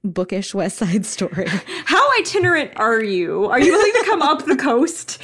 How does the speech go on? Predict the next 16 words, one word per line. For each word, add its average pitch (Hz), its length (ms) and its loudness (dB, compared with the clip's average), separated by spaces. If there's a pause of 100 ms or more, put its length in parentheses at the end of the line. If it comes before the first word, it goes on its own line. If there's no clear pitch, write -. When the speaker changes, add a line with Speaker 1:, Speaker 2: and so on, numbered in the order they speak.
Speaker 2:
<laughs> 370 120 2
to - 140 2
our 320 280 4
event? 277 580 0
Speaker 1:
I 285 140 0
bet 349 280 -2
the 427 80 -2
promise 294 460 -2
of 247 140 -2
Margaret 226 400 -2
Atwood 151 540 -4
would 180 160 -4
be 175 120 -2
motivating. 151 840 -4 (100)
Speaker 2:
Ooh, 202 40 -6 (180)
yeah. 185 420 -2